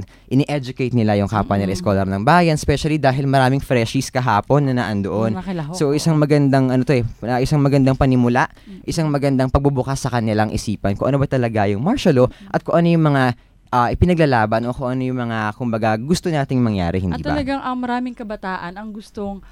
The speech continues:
Speaker 2: kahit na nakikita natin ngayon na parang nakakalimot ang iba, marami pa rin sa ating mga kabataan ang gustong maintindihan kung ano nga bang nangyari na yun. At ang gustong makakontribute, di ba, sa pag, um, alala ng mga naganap noon.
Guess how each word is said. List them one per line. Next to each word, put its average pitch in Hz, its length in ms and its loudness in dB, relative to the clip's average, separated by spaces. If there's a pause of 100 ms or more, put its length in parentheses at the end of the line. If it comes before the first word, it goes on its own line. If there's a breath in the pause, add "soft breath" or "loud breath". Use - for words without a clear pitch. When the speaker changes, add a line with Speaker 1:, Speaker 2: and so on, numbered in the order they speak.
(140)
Speaker 2:
kahit 254 320 -4
na 247 240 -4
nakikita 208 400 -10
natin 165 320 -8
ngayon 165 320 -6
na 143 240 -6 (160 soft breath)
parang 160 240 -8
nakakalimot 143 560 -8
ang 143 80 -12
iba, 139 240 -14 (240 loud breath)
marami 254 320 -2
pa 247 80 -2
rin 240 160 -4
sa 208 160 -2
ating 202 160 -8
mga 185 160 -8
kabataan 160 480 -6
ang 196 160 -10
gustong 202 320 -10
maintindihan 190 800 -8
kung - 160 -14
ano 196 160 -12
nga 180 80 -10
bang 175 160 -12
nangyari 170 320 -8
na 147 240 -8
yun. 147 40 -12 (360 loud breath)
At 214 240 -2
ang 233 160 -4
gustong 262 240 -4
makakontribute, 262 640 -6
di - 80 -12
ba, 156 240 -8 (240 soft breath)
sa - 160 -6
pag, 202 480 0
um, 185 240 -2
alala 180 560 -4
ng 180 80 -16
mga 170 240 -10
naganap 147 400 -10
noon. 131 320 -16